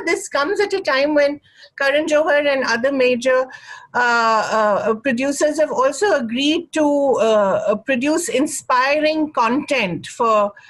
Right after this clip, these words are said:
twenty twenty-two and have re-, have given the government a written undertaking. I mean, I cannot imagine <laughs> in what other nation would this be construed as, uh,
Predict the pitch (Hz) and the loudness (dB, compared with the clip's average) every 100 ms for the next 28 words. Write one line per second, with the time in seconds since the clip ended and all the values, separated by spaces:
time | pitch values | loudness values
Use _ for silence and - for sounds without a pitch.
0 | _ - 262 254 269 277 - 240 247 254 | _ -4 -2 0 -2 -4 -2 -2 -2 -4
1 | - 294 247 165 - - - _ 226 254 | -2 -2 0 -2 -4 -12 -20 _ -4 -2
2 | 302 254 233 202 226 226 208 269 311 339 | -2 0 0 0 0 0 0 0 0 0
3 | 311 247 277 392 403 220 254 262 440 427 | 0 0 0 0 0 2 0 0 0 2
4 | 233 226 233 - 262 247 202 170 190 _ | 0 0 -2 0 -4 -2 -4 -4 -8 _
5 | - _ _ 269 311 302 - 247 262 269 | -20 _ _ -2 0 0 -2 -2 -2 0
6 | 381 453 440 254 247 233 247 403 - 294 | 0 0 -2 -2 0 0 -2 -2 0 0
7 | 302 277 185 208 - 294 302 330 262 226 | 2 0 0 0 0 0 0 0 2 0
8 | 226 - 311 185 190 - - - 247 254 | 0 -2 -2 -2 -6 -10 -20 -6 -2 0
9 | 214 269 285 302 302 247 254 - 247 247 | 0 -2 -2 -4 -2 -2 -2 -8 -6 -4
10 | 240 233 214 208 214 190 | 0 0 0 -4 -2 -2